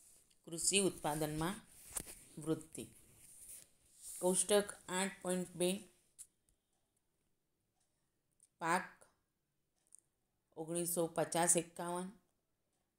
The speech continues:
બે હજાર તેર ચૌદ. અનાજ મેટ્રિક ટન એકાવન પોઇન્ટ ઝીરો,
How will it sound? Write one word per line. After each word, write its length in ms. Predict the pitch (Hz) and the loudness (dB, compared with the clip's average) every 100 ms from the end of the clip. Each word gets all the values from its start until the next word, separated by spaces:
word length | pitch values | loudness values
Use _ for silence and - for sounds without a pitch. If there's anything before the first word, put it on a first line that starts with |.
| _ _ _ _ _ _ - | _ _ _ _ _ _ -6
બે 120 | 175 180 170 | 4 6 8
હજાર 260 | 175 165 165 | 8 6 4
તેર 220 | 165 160 147 | 4 4 4
ચૌદ. 240 | - 117 113 - _ _ _ _ _ _ _ _ _ _ _ _ _ _ _ _ _ _ _ _ _ _ _ _ _ _ _ _ _ | -2 -4 -4 -16 _ _ _ _ _ _ _ _ _ _ _ _ _ _ _ _ _ _ _ _ _ _ _ _ _ _ _ _ _
અનાજ 380 | 165 175 180 185 - - _ _ _ _ _ _ _ - | -2 4 6 6 4 2 _ _ _ _ _ _ _ -12
મેટ્રિક 440 | 160 156 180 180 | -10 -6 -4 -4
ટન 240 | - 180 190 190 _ _ _ _ _ _ _ _ _ _ _ _ _ _ _ - 165 | -4 -4 -4 -8 _ _ _ _ _ _ _ _ _ _ _ _ _ _ _ -20 -18
એકાવન 500 | - - 175 175 180 | -14 -6 -2 0 -2
પોઇન્ટ 360 | 175 165 165 165 | 0 0 0 2
ઝીરો, 240 | 165 | 4